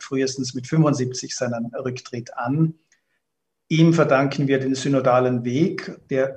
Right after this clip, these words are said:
sehr kritisiert wird. Und auf der anderen Seite erinnere ich immer wieder daran, der synodale Weg war eine gemeinsame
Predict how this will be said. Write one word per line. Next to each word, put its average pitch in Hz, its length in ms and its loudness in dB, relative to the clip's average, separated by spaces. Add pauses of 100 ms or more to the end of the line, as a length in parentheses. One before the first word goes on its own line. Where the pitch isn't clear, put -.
sehr 160 440 2
kritisiert 156 680 -4
wird. 165 180 4
Und 139 160 2
auf 131 140 2
der 131 120 0
anderen 143 300 0
Seite 143 540 2 (320)
erinnere 151 480 2
ich 135 200 2
immer 151 260 2
wieder 143 220 2
daran, 127 680 -2 (840)
der 131 80 -6
synodale 127 600 0
Weg 143 420 -2 (400)
war 135 120 -2
eine 131 180 -2
gemeinsame 147 1120 2